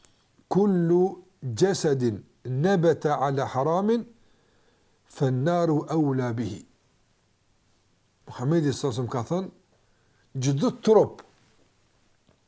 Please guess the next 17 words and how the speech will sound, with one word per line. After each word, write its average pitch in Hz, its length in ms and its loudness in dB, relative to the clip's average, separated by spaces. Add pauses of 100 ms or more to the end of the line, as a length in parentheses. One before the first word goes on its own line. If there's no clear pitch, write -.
(520)
çdo 120 300 4
individ 143 560 0 (1300)
që 247 160 8 (180)
ushqehet, 196 720 0 (1200)
që 180 240 6
rritet, 180 500 4 (880)
që 196 140 4
zhvillohet 180 800 4 (540)
me 175 240 6
haram, 220 640 8
me 170 140 4
të 156 100 -2
ndaluar, 254 540 6 (540)
fa 151 240 2
naru 233 520 4 (100)
awla 262 480 8
bihi, 247 360 4